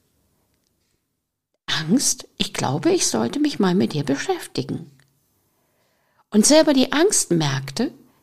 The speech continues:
sie wird wieder kleiner. Sie wird wieder ruhiger. Sie lächelte leise vor sich hin,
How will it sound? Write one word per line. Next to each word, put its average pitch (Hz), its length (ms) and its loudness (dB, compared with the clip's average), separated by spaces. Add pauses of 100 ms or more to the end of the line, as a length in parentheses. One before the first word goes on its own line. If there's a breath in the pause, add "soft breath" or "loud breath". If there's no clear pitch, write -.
sie 220 220 2
wird 226 220 2
wieder 240 220 0
kleiner. 151 680 -6 (680 soft breath)
Sie 202 200 2
wird 226 180 4
wieder 247 240 4
ruhiger. 151 680 -2 (600 soft breath)
Sie - 220 2
lächelte 269 520 2
leise 214 460 2
vor 202 240 -2
sich 175 260 -2
hin, 277 400 4